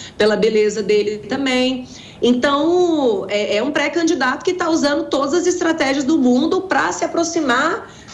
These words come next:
ainda mais dos seus eleitores, né? E quando a gente pega, por exemplo, o exemplo do presidente de El Salvador,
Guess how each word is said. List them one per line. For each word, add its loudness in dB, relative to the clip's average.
ainda 2
mais -2
dos 0
seus 0
eleitores, 0
né? -4
E 2
quando 0
a 2
gente -4
pega, -2
por -4
exemplo, 0
o 4
exemplo 0
do 2
presidente 0
de -2
El 0
Salvador, -2